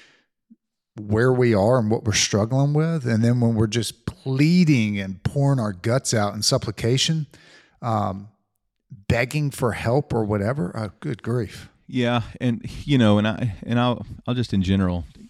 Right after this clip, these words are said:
Speaker 2: kinda share what was on my mind. So on a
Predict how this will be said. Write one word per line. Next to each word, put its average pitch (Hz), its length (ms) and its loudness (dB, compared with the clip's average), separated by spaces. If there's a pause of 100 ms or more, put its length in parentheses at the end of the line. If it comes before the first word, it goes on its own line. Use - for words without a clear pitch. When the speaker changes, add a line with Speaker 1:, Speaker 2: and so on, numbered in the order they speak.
(120)
Speaker 2:
kinda 90 240 0
share 90 380 -2 (580)
what 101 320 0
was 98 100 6
on 90 100 4
my 82 80 0
mind. 85 300 -4
So 98 240 -6 (800)
on 101 260 2
a 90 360 0